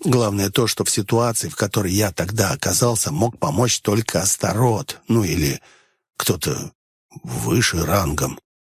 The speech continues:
Выше Астарота могли быть только демоны первого круга. Ну, рассчитывать на внимание этих небожителей, <laughs> всегда нравилась эта шутка, обычному демону не приходится,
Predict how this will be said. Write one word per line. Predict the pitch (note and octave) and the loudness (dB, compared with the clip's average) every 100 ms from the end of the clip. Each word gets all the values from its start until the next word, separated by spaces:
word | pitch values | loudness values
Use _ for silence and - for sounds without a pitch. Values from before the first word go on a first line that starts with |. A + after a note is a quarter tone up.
| _ _ _ _ - | _ _ _ _ -4
Выше | G2+ G2 C3 - | -2 2 2 2
Астарота | G2 F2+ - F#2+ B2 B2+ G2 | 0 0 0 2 0 2 0
могли | D#2 C#2 G2+ | 0 0 0
быть | F#2 D#2+ | 0 -2
только | - C#2 - - E2+ | 0 0 0 -2 -2
демоны | C2+ C#2+ G2 G2 E2 - | -2 0 0 2 2 2
первого | G2 F#2 - - - | 0 0 -2 -4 -2
круга. | - B2 G2 - - _ _ - | 2 2 0 -6 -12 _ _ -8
Ну, | D2+ G2+ | -6 -2
рассчитывать | G2+ - A2 - B2 A#2 | -2 0 -2 0 0 2
на | G#2+ G#2+ | 2 2
внимание | G#2 G#2+ G#2+ F#2 A#2+ A2 G2 | 4 4 2 2 2 4 2
этих | A2+ - - - _ _ - | 2 0 -4 -12 _ _ 2
небожителей, | A2+ G2+ G2 D#2+ D#2 F#2 B2 A2 A2 - A2 - F2+ | 2 4 2 2 2 0 2 2 2 0 -2 -2 -6
<laughs> | - - - | -6 -18 -14
всегда | - - G2 E2+ A#1+ | -6 -4 -2 -2 0
нравилась | C2+ A#1+ A#1 - | 0 -2 -2 -2
эта | C#2 - | -2 -2
шутка, | - - - G2 - - - - _ | 0 -2 -2 -4 -6 -20 -20 -20 _
обычному | G2+ A2 D3 D3+ - A2 G2+ | 0 2 2 2 2 2 2
демону | F2+ G#2 A#2+ A2 G#2 | 2 2 4 4 2
не | F#2+ G2 G#2 | 2 2 2
приходится, | - F#2 - B2+ D3 G2+ - E3+ | 2 -4 0 0 0 -2 -2 -4